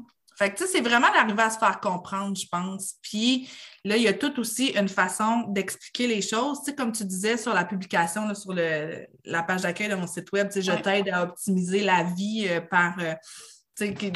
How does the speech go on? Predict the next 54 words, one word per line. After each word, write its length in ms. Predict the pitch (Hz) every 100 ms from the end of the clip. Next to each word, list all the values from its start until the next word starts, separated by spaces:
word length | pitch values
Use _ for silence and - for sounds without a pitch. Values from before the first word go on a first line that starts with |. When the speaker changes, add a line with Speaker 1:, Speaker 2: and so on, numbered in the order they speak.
| 170 147
Speaker 1:
une, 300 | 185 190 170
une 120 | 190
phrase 460 | 190 208 220 220 -
super 360 | 220 202 190 190
longue 160 | 202
Speaker 2:
Non, 120 | 226 220
Speaker 1:
qui 60 |
Speaker 2:
un 80 | 254
Speaker 1:
fait 60 | 311
Speaker 2:
paragraphe, 600 | 285 247 214 220 247 311
Speaker 1:
comprendre. 120 | 214
Speaker 2:
là. 140 | 170 - - - - -
Speaker 1:
Ouais, 160 | 285 294
non, 80 | 302
c'était 180 | 294 254
vraiment 260 | 254 269 294 359
ça, 200 | 359 392 392
puis 100 | 277
je 80 | 240
me 60 | 233
suis 160 | 226 -
trouvée 240 | 247 285
vraiment 400 | 294 311 311 240
drôle. 280 | 233 320 -
Puis 80 | 254
d'ailleurs, 480 | 233 247 294 349 320
je 60 | 226
veux 100 | 214
faire 180 | 277 277
une 120 | 254
parenthèse 540 | 226 214 208 269 311
parce 160 | - 226
que 80 | 208
quand 220 | 208 262
je 80 | 269
l'ai 220 | 226 220
posté, 460 | 220 220 202 - 302
ça, 300 | - 269 220
au 80 | 208
début, 340 | 208 196 311
j'ai 180 | 269 220
pas 160 | 277
écrit « 420 | 285 - 262 277 -
Essaye 380 | 190 185 226 233
de 80 | 190
lire 280 | 190 185
ça ». 360 | - 208 208 208 _ _ _ _
J'ai 160 | 214 220
juste 320 | 247 320 -
planté 300 | 277 233 240
la 120 | 277
phrase, 420 | 247 247 262 403 392 - _ _
puis 120 | 240 -
en, 300 | 240 226